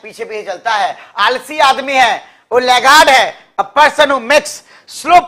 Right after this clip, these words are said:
progress and falls behind others, उसे कहते हैं लैगार्ड। ले गार्ड से बात कर, ले गार्ड से बात कर, पूछ इसे कितना लैगार्ड, कितना बड़ा लैगार्ड है वो। कई बार मैं कहता हूं कि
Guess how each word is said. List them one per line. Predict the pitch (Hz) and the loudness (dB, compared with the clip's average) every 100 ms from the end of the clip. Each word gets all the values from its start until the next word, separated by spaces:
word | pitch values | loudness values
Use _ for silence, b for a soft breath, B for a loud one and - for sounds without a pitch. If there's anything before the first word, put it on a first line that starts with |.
| 269 | 2
progress | 269 - 262 226 - b | 0 2 0 0 -8 b
and | 226 226 | -6 -6
falls | - 294 311 262 | 0 2 2 0
behind | 247 226 240 220 | -2 0 0 -2
others, | 208 202 214 | -2 -4 -6
उसे | 208 233 | -12 -8
कहते | 214 226 | -6 -6
हैं | 202 | -4
लैगार्ड। | 190 185 196 175 - _ _ _ _ _ _ | -2 2 2 0 -4 _ _ _ _ _ _
ले | 240 294 | 0 2
गार्ड | 262 269 | 4 2
से | 269 | 4
बात | 285 269 - | 2 2 2
कर, | 311 - - _ _ _ _ _ _ 226 | 0 0 -14 _ _ _ _ _ _ -2
ले | 294 320 - - | 4 4 2 -2
गार्ड | 202 269 262 | 2 4 2
से | 269 | 2
बात | 269 262 | 2 4
कर, | 311 | 0
पूछ | - 285 - | 0 -4 -6
इसे | 269 277 | -4 -4
कितना | 254 214 | -2 -2
लैगार्ड, | 262 247 240 247 | 0 2 2 0
कितना | 233 285 | -4 -6
बड़ा | 269 247 | -2 0
लैगार्ड | 233 233 233 226 | 2 2 2 0
है | 240 | -4
वो। | 233 _ _ _ _ _ _ _ | -8 _ _ _ _ _ _ _
कई | 320 330 | -2 0
बार | 285 262 | 0 0
मैं | 254 | -4
कहता | 240 240 247 | -4 -2 0
हूं | 262 302 | 0 0
कि | - - _ - 262 240 - | -4 -14 _ -4 -4 -4 -12